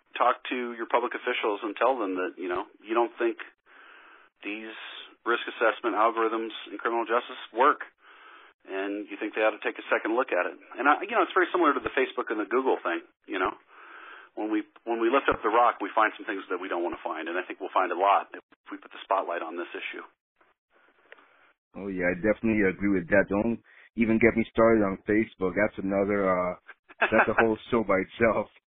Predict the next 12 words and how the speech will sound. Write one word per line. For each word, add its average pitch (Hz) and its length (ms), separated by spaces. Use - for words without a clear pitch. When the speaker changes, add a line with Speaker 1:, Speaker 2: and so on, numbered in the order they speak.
Speaker 1:
<laughs> - 880
All 104 80
right, 104 240
well, 104 160
we 123 80
can 107 40
talk - 40
about 104 180
that 98 140
next - 200
time. 90 240
<laughs> - 1800